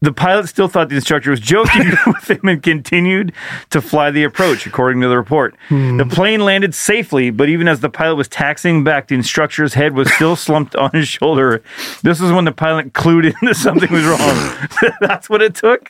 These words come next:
Speaker 2: Dude.
Speaker 1: Taxiing back into the <laughs> He alerted the fire crew on the runway and emergency workers at the airport attempt to revive the instructor.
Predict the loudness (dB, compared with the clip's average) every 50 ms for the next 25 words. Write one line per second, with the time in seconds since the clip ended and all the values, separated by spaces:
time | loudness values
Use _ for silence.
0 | -8 -4 0 2 2 4 4 2 2 0 -2 -6 -10 -14 -10 -8 -6 -6 -2 0
1 | 0 0 0 -2 -2 0 0 2 2 2 2 2 0 0 -2 -2 2 2 2 2
2 | 2 0 -2 -2 0 0 -2 0 0 0 -2 -2 0 0 -2 -2 -2 -4 -8 -18
3 | -8 -2 0 2 4 4 4 4 4 2 0 -2 -2 0 0 0 0 0 0 0
4 | 2 2 4 2 2 2 2 2 2 2 2 2 2 2 2 2 2 2 2 2
5 | 0 0 0 0 0 2 2 2 2 0 0 0 0 0 0 0 0 0 0 0
6 | 0 0 0 0 -2 -2 -4 -2 0 0 0 2 2 0 0 0 -2 -4 -4 -2
7 | -2 -2 -2 0 0 0 0 0